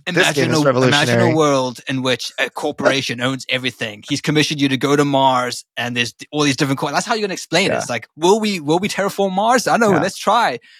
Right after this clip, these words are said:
Speaker 2: Uh,
Speaker 1: Yeah,
Speaker 2: that's
Speaker 1: I,
Speaker 2: how
Speaker 1: I
Speaker 2: you're gonna
Speaker 1: actually
Speaker 2: explain it. You're not, you're not gonna explain it in, like, this robot voice in terms of almost kind of, like, put yourself <laughs> as, like, a game master trying to, like, convince your friends to play certain games. And that's probably a good place to start. Like, how,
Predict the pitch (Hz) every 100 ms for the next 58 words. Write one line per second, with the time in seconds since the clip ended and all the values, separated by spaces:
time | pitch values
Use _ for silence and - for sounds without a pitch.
0 | _ - 147 170 104 160 - 226 214 175
1 | - 180 180 156 117 131 165 143 147 202
2 | 208 180 - 156 151 143 131 120 123 113
3 | 117 131 131 120 _ 131 113 127 120 -
4 | 120 143 156 143 - - _ - - 214
5 | 247 - - 196 165 165 - 170 165 -
6 | 170 151 143 131 117 120 135 151 147 175
7 | - 139 131 120 123 123 127 120 - 117
8 | 135 147 120 - 123 117 - 117 117 123
9 | 147 135 165 226 208 156 165 156 - 113
10 | - 143 110 113 117 147 165